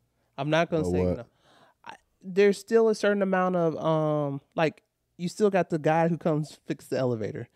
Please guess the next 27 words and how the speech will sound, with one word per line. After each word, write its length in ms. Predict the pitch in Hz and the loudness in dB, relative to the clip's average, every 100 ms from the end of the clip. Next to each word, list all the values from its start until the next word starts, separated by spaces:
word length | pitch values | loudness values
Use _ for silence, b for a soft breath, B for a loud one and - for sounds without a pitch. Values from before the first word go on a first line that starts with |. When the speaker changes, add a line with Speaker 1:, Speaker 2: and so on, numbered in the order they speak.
| _ - | _ -2
Speaker 1:
You 80 | 113 | 2
Speaker 2:
Right, 140 | 104 | 4
Speaker 1:
still 100 | - | 4
got 100 | 180 | 0
Speaker 2:
right, 80 | 175 | 0
Speaker 1:
the 60 | 180 | 0
Speaker 2:
right. 60 | |
Speaker 1:
guy 180 | 160 160 | 2 4
that 360 | 151 156 170 - | 4 2 -2 -2
comes 280 | 160 156 156 | 2 2 0
and 100 | 143 | -2
fix 200 | 151 - | -6 -6
the, 120 | 143 _ - | -16 _ -6
uh, 240 | 147 135 | -2 -2
copy 320 | 127 135 135 127 | 0 -2 -2 -4
machine. 380 | 117 127 117 - | -4 -6 -8 -4
You're 180 | 101 98 | 0 0
Speaker 2:
Right. 100 | 90 | 0
Speaker 1:
still 220 | 196 196 | 0 2
gonna 200 | 185 180 | 4 2
need 260 | 175 170 156 | 2 0 -2
the 80 | 147 | 0
guy 280 | 147 151 147 | 4 4 2
that 160 | 131 | 0
comes 280 | - 151 151 | 0 0 0
and 140 | 143 | -2
fix 340 | - 151 - | -2 -6 -6